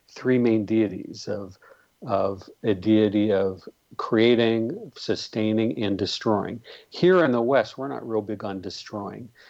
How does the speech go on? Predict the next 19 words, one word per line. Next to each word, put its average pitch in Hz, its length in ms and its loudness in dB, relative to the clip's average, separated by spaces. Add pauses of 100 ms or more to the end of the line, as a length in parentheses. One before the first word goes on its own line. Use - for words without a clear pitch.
(220)
That's 107 240 2
e-, 147 260 2 (260)
evidenced 110 600 2
by 101 280 0
the 98 480 -2 (380)
last 104 340 4
recession 147 440 -2
we 107 120 -6
had 98 220 -6
about 92 360 -6 (140)
twelve 101 460 -4
years 98 380 -6
ago, 107 420 0 (460)
that 110 420 4 (420)
we 113 240 0
didn't 131 360 2
allow 123 360 6
broken 113 540 -6
things 104 560 -6